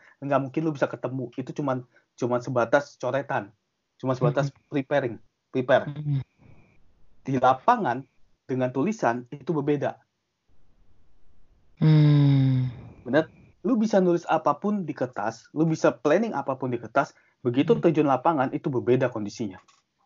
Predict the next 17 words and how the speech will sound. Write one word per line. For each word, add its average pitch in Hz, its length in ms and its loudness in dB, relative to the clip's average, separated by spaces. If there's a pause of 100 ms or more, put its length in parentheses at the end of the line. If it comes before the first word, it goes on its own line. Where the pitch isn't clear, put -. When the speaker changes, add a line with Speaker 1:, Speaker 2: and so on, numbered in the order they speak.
(540)
Speaker 2:
Hmm. 147 320 2 (1400)
Betul, 151 320 2
setuju 147 400 2
gue. 135 240 2
Speaker 1:
Heeh. 127 320 -4 (560)
Makanya, 127 640 2 (400)
gue 127 320 -6
lebih 180 240 0
suka 202 560 0 (640)
terjun, 139 720 0 (480)
problemnya 135 520 4
Speaker 2:
Hmm. 110 80 -2
Speaker 1:
apa, 170 120 6 (320)
gue 131 120 2
solve-in 156 520 2
di 131 80 -6
sana. 113 240 -8